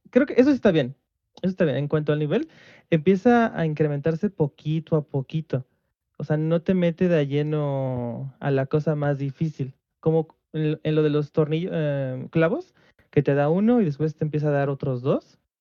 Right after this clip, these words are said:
Y ya tienes que juntarlos poco a poco. Eso sí hace muy bien. O sea, no, te empieza a enseñar. Como que los primeros, los primeros diez, quince minutos del nivel es puro tutorial.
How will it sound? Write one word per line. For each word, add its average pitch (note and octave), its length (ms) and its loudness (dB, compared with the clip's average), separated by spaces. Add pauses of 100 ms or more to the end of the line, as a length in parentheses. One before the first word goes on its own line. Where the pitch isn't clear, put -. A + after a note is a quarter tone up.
(360)
Y C#3+ 80 -2
ya C#3+ 80 4
tienes D3+ 260 -2
que C#3+ 100 -6
juntarlos C#3+ 520 -2
poco D3 300 -4
a C3+ 60 -6
poco. C#3 380 -6 (840)
Eso G3+ 260 2
sí F#3+ 120 0
hace E3 200 0
muy D3+ 180 -2
bien. C#3 240 -4 (400)
O - 60 -12
sea, C#3+ 180 -4
no, D3+ 880 -6 (240)
te - 80 0
empieza F#3 280 2
a - 20 8
enseñar. E3 420 2
Como F#3 200 -2
que F#3+ 80 -2
los F#3+ 140 0
primeros, A3+ 400 0 (400)
los F3 160 -2
primeros G#3 500 0
diez, G3+ 340 -2
quince A3 240 0
minutos F#3+ 280 0
del D#3+ 120 0
nivel E3+ 280 -2 (200)
es D#3 160 0
puro D3 520 2
tutorial. C#3 460 -2